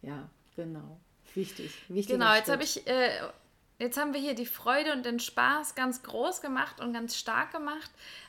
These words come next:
Speaker 2: Ähm, ich möchte dem Ganzen trotzdem noch was gegenübersetzen.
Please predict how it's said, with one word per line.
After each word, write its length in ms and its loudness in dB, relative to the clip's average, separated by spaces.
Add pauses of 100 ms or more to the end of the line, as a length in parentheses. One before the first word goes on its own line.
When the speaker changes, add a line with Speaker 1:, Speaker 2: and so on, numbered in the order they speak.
(120)
Speaker 2:
Ähm, 420 6
ich 160 -4
möchte 320 -2 (400)
dem 540 0
Ganzen 520 0
trotzdem 460 -2
noch 200 0
was 180 -4
gegenübersetzen. 1200 -4